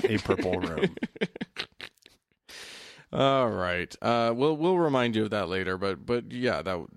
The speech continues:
Speaker 2: that's, that's how we hope to celebrate our, our hundredth episode.
Speaker 1: I think that'll be nice.
Speaker 2: Yeah, it'd be
Speaker 1: That'd
Speaker 2: really
Speaker 1: be
Speaker 2: nice.
Speaker 1: nice.
Speaker 2: It'd be really nice. We,
Speaker 1: Yeah.
Speaker 2: one of the things we love is, is, is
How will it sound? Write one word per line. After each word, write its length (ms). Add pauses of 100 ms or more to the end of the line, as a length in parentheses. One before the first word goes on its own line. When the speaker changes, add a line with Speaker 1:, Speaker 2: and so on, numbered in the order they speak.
(120)
Speaker 2:
that's, 320
that's 300
how 120
we 140
hope 260
to 100
celebrate 520
our, 240
our 140
hundredth 600 (120)
episode. 360
Speaker 1:
I 40
think 100
that'll 160
be 80
nice. 800
Speaker 2:
Yeah, 220 (280)
it'd 120
be 100
Speaker 1:
That'd 180
Speaker 2:
really 140
Speaker 1:
be 60
Speaker 2:
nice. 200
Speaker 1:
nice. 300
Speaker 2:
It'd 120
be 100
really 240
nice. 420 (140)
We, 220
Speaker 1:
Yeah. 120
Speaker 2:
one 160
of 120
the 60
things 240
we 100
love 280
is, 300
is, 400
is 340